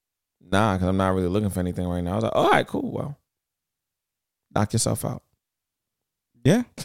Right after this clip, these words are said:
Speaker 2: <laughs> I mean, what you supposed to say to that?
Speaker 1: Right. I, no, there, there's nothing else to say after that.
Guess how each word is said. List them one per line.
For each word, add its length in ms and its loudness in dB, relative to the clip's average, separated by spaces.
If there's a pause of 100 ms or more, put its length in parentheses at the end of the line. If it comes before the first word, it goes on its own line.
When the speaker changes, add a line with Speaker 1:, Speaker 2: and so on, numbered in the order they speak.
(260)
Speaker 2:
<laughs> 500 -10
I 80 0
mean, 440 0 (280)
what 160 -2
you 60 0
supposed 240 2
to 40 -4
say 180 2
to 60 -4
that? 120 -2
Speaker 1:
Right. 280 0
I, 40 -2 (580)
no, 120 2
there, 160 4
there's 200 2
nothing 220 6
else 140 4
to 60 0
say 160 4
after 180 -2
that. 160 -6